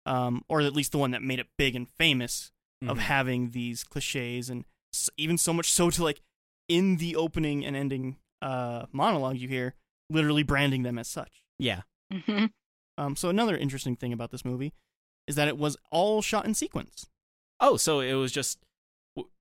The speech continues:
Speaker 2: their first day on set was whenever they were all driving up on there, and their last day on set is whenever they were all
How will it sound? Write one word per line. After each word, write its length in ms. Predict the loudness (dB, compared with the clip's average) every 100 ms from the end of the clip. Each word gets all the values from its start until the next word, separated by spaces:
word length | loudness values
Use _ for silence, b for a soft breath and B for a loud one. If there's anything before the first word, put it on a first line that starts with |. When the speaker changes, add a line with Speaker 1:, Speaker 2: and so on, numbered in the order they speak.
| -2
Speaker 2:
their 120 | 0
first 220 | 0 0
day 100 | 2 2
on 120 | 2
set 260 | 2 0
was 140 | -2 -4
whenever 240 | -4 -2
they 100 | -2
were 80 | -2
all 100 | -2
driving 320 | -2 -4 -2 -4
up 160 | -4
on 120 | -4
there, 120 | -2 -2
and 100 | -2
their 80 |
last 240 | 2 2 2
day 100 | -2
on 120 | -2
set 160 | -2 -4
is 100 | -4
whenever 200 | -6 -6
they 80 | -6
were 160 | -4
all 260 | -4 -4